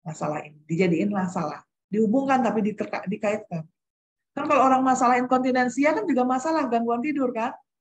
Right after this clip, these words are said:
Nah, itu contohnya supaya kita bisa diskusi kembali. Ya, dan juga sambil iringnya waktu, kalian lebih baik lagi kalau mencari.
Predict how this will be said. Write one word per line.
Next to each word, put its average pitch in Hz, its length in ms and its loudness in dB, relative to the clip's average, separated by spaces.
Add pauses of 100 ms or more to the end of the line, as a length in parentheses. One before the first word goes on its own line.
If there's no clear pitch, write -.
(800)
Nah, 151 340 -10 (140)
itu 254 320 0
contohnya 175 680 2
supaya 214 460 2
kita 254 260 0
bisa 214 300 0
diskusi 208 580 -4 (480)
kembali. 143 540 0 (640)
Ya, 190 320 -2 (240)
dan 208 240 4
juga 277 240 2
sambil 240 400 2
iringnya 220 480 2
waktu, 220 560 0 (160)
kalian 277 400 -2
lebih 247 240 -2
baik 220 160 0
lagi 240 320 -2
kalau 294 240 -4
mencari. 294 640 -6